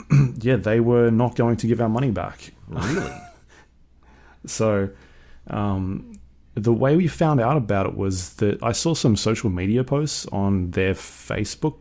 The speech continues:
Speaker 1: page or their Instagram saying that they had limited the amount of people they were having in their venue.
Speaker 2: Right.
Speaker 1: Um,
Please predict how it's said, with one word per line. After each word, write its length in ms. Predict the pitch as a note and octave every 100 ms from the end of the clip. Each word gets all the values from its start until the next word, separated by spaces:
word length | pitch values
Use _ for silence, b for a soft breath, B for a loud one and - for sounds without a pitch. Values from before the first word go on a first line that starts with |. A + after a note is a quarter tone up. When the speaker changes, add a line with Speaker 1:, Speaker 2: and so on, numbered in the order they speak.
| -
Speaker 1:
page 400 | D#3+ F3 E3+ A2+
or 220 | G2 F#2+
their 320 | F#2+ F#2+ F#2 - B B B B B
Instagram 520 | C3 A2 - C3 D3 C#3
saying 260 | C3+ A#2
that 160 | G#2+ G2
they 140 | F#2+
had 280 | E2+ G2 F2+
limited 360 | G2+ G#2 - G2+
the 80 |
amount 240 | G2+ G2+ G2
of 160 | E2+
people 360 | - G2 G2+ A#2+
they 100 | A#2+
were 140 | A#2+
having 300 | G2+ A2+ A2+
in 100 | G#2+
their 100 | A2
venue. 400 | G2 G2 A2+ F#3+ G3 - b b
Speaker 2:
Right. 260 | G2 D#2 D#2+ -
Speaker 1:
Um, 400 | - F#2+ F#2 F2+